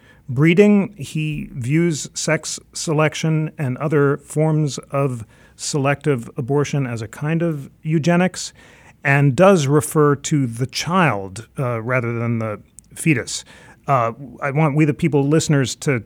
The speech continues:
check out a really fascinating panel discussion the Constitution Center had recently on eugenics and its social and political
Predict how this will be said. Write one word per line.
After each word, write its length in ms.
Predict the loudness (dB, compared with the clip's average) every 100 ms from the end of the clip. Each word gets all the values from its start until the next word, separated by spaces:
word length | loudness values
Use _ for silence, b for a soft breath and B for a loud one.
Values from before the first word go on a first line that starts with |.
| -4
check 260 | -2 0
out 220 | 0 0
a 120 | -2 -6
really 320 | -2 0 0
fascinating 720 | -2 -2 0 0 0 -2 -4 -4
panel 220 | -2 0
discussion 560 | -2 -4 -4 -2 -4 -4
the 100 | -6
Constitution 460 | -4 -2 -2 -2
Center 280 | -2 -2 -4
had 160 | -4 -6
recently 400 | -6 -6 -4 -4
on 200 | -6 -6
eugenics 580 | -6 -4 -2 -2 -4 -8
and 200 | -8 -8
its 140 | -8
social 360 | -8 -8 -8 -10
and 100 | -10
political 580 | -10 -10 -6 -6 -8